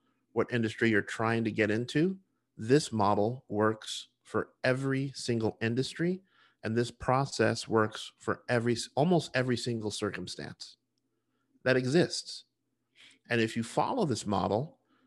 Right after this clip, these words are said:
with our direction, you will get a job. It's that simple. You will navigate yourself into a new opportunity. Um, some people follow this model and get a job in a couple of weeks.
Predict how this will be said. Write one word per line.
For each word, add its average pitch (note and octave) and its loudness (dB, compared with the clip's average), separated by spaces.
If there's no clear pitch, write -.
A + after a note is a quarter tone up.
with A2 2
our A2 4
direction, A2 0
you C3 0
will D#3 6
get C3+ 4
a D3 2
job. - -4
It's A2+ -8
that C3 2
simple. - -2
You A#2 -2
will A#2+ 2
navigate A#2+ 2
yourself A2+ 0
into G#2 -2
a G2+ 2
new G2+ 2
opportunity. F#2+ -4
Um, G2+ -6
some C#3+ 0
people C3+ 4
follow A#2+ 2
this A2+ 0
model A2+ 2
and A#2 0
get G#2+ 4
a G2 0
job G#2 0
in G2+ -4
a F#2+ -8
couple - -4
of F#2 -6
weeks. - -10